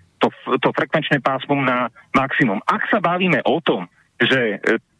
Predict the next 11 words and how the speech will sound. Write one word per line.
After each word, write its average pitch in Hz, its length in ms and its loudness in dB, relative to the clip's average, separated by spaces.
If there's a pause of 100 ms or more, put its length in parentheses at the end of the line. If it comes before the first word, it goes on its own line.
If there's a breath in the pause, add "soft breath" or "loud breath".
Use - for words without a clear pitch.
(240)
to - 160 0
žiarenie, 156 500 0
ktoré 131 320 0
je, 117 300 2
e, 110 120 -2 (540)
vyžarované 127 640 0
cez 113 160 0
anténu, 135 460 0
teda 120 180 0
od 95 140 -4
vysielača, 143 640 0